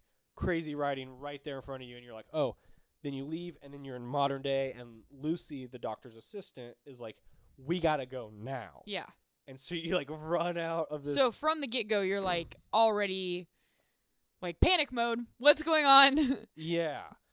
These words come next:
Speaker 1: And you meet this, in present day, you meet this team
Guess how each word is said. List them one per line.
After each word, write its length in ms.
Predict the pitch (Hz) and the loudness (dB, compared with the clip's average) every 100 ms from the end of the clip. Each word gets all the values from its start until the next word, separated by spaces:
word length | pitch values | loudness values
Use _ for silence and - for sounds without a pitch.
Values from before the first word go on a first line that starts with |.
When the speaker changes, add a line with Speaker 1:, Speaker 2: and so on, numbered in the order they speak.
| _ _ _ | _ _ _
Speaker 1:
And 160 | 151 156 | -8 -6
you 120 | 160 | -4
meet 220 | 160 151 | -4 -6
this, 280 | 151 - - - 143 - | -8 -10 -12 -16 -16 -8
in 200 | 160 147 _ | -6 -6 _
present 440 | - 190 165 147 | 2 2 0 -6
day, 140 | 139 135 | -10 -8
you 140 | 131 | -6
meet 180 | 131 123 | -8 -8
this 160 | 113 - | -12 -16
team 640 | - 175 160 160 156 151 | -12 -6 -4 -4 -8 -10